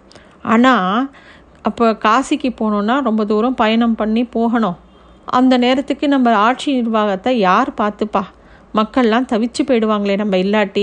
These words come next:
எல்லாரோட நலனையும் நம்ம தானே நம்ம பாதுகாத்துன்னு இருக்கோம், எப்படி யார்கிட்ட விட்டுட்டு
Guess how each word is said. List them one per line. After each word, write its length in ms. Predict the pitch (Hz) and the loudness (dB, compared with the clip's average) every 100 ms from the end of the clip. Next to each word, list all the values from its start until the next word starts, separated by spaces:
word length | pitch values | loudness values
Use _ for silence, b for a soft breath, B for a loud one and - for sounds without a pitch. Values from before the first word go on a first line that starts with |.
| 202 | -2
எல்லாரோட 540 | 202 208 214 208 208 196 | -2 0 2 2 0 0
நலனையும் 480 | 190 214 240 247 | 0 0 0 0
நம்ம 240 | 247 208 208 | 0 0 0
தானே 220 | 214 233 | 0 0
நம்ம 300 | 233 202 190 - | 0 -2 -4 -2
பாதுகாத்துன்னு 600 | 196 208 226 202 202 196 | 0 0 0 -2 -2 -4
இருக்கோம், 400 | 190 180 196 190 B B B | -4 -6 -8 -10 B B B
எப்படி 400 | 202 196 269 277 | -6 -4 0 2
யார்கிட்ட 460 | 196 208 240 233 202 | 2 2 -2 -4 -4
விட்டுட்டு 340 | 190 240 233 | -4 -4 -4